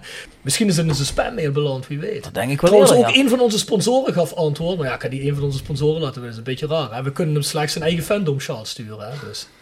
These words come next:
Speaker 1: Dat is een beetje raar.
Speaker 2: Had Bas Sverre gereageerd?
Speaker 1: Ja, ja, die had gereageerd,
Speaker 2: Ah.
Speaker 1: ja. Maar goed, nou, dan hadden we nog, Top Os viel een dubieuze primeur te beurt in het begin van deze eeuw. Welke was dat en wat gebeurde daarna? Weet iemand dat aan tafel?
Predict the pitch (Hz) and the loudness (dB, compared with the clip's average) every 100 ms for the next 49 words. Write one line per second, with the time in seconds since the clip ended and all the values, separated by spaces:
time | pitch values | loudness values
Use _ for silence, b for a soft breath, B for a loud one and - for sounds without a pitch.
0 | - 160 - 135 139 139 156 151 156 135 | -8 -8 -8 -8 -4 0 0 2 2 2
1 | - - - - 139 175 226 240 160 139 | -4 -18 -4 2 6 6 6 4 4 6
2 | 175 165 190 208 180 190 - 180 165 233 | 8 10 8 6 6 4 4 4 6 8
3 | 220 139 131 120 - B B 165 185 220 | 6 4 0 -4 -10 B B 6 8 6
4 | - - B B B 202 180 202 269 233 | 4 -8 B B B 6 8 8 10 10
5 | 233 - - 277 277 254 269 - 160 226 | 10 8 6 6 8 8 8 4 4 6
6 | 226 147 240 226 247 233 185 - 196 233 | 6 8 8 8 6 6 4 2 6 6
7 | 240 160 202 233 - 180 143 160 214 165 | 6 6 8 8 6 2 4 6 6 6
8 | 175 185 185 214 262 143 156 208 254 214 | 4 4 4 2 2 2 6 6 6 6
9 | 202 220 226 220 - 175 180 170 190 214 | 6 6 6 6 4 4 4 4 6 6
10 | 175 180 190 131 160 202 220 247 294 302 | 6 4 4 2 0 0 2 0 0 -4
11 | 302 - - | -4 -6 -12